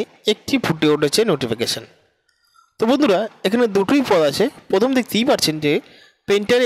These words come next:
একটি পদ, যেখানে ইউরার জেনারেল ইউজ করতে পারবেন এবং কি আঠারো থেকে পঁচিশ বছরের মধ্যে হতে হবে এবং কি এখানে শিক্ষাগত যোগ্যতা অর্থাৎ education qualification matriculation pass অর্থাৎ মাধ্যমিক pass, সাথে আপনার যে কোনো বোর্ডের under-এ আপনি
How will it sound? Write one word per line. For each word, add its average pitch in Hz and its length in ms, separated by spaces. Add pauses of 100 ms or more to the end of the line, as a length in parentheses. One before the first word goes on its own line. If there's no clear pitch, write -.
একটি - 180 (100)
পদ, 196 120 (160)
যেখানে 190 220 (200)
ইউরার 226 360
জেনারেল 185 320 (180)
ইউজ 160 200
করতে 151 260
পারবেন 143 260 (580)
এবং 226 140 (100)
কি 226 100 (440)
আঠারো 208 240
থেকে 247 120 (100)
পঁচিশ 170 280
বছরের 180 280
মধ্যে 180 200
হতে 185 180
হবে 202 160 (260)
এবং 254 140 (100)
কি 202 100 (460)
এখানে 208 220 (120)
শিক্ষাগত 277 420 (120)
যোগ্যতা 214 320
অর্থাৎ 208 200 (140)
education 226 400
qualification 160 580 (500)
matriculation 233 680 (140)
pass 120 180 (240)
অর্থাৎ 165 180 (220)
মাধ্যমিক 151 380 (100)
pass, 240 140 (540)
সাথে 226 240 (140)
আপনার 240 180 (100)
যে 208 80 (100)
কোনো 269 140 (160)
বোর্ডের 190 280
under-এ 180 240
আপনি 190 160